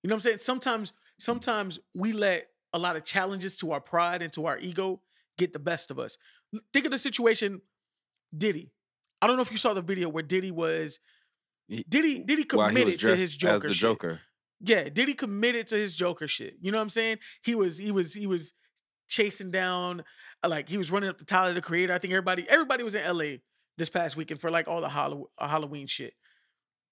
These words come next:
Speaker 1: Diddy was fully committed into the role. But then he runs into, into the actor who plays Two Bit from Power.
Speaker 2: Right.
Speaker 1: Right? And I don't, your, sir, your whole mask and everything you got on is done so well.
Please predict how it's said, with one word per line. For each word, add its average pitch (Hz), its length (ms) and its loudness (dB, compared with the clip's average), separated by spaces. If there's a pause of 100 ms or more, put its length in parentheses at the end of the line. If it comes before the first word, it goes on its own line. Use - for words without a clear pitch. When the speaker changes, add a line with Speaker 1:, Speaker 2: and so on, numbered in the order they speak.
(320)
Speaker 1:
Diddy 269 180 4
was 240 200 0 (120)
fully 294 220 2
committed 240 460 0
into 202 280 -4
the 165 100 -4
role. 151 360 -4 (440)
But 190 100 0
then 254 100 -2
he 269 120 0
runs 220 320 -2
into, 190 760 -4
into 185 260 -6
the 175 160 -2
actor 180 200 -2
who 165 100 -8
plays 170 240 -4
Two - 160 -6
Bit 156 220 -2
from 143 160 -8
Power. - 380 -6 (760)
Speaker 2:
Right. 85 300 2
Speaker 1:
Right? 214 260 0 (380)
And 247 120 8 (120)
I 294 100 4
don't, 311 200 2 (320)
your, 226 240 4 (300)
sir, 254 300 2
your 247 260 4
whole 240 400 8
mask 226 600 2
and 208 80 2
everything 247 260 0
you 247 100 2
got 233 200 6
on 262 220 0 (300)
is 190 220 0
done 208 320 4
so 233 400 6
well. 254 320 4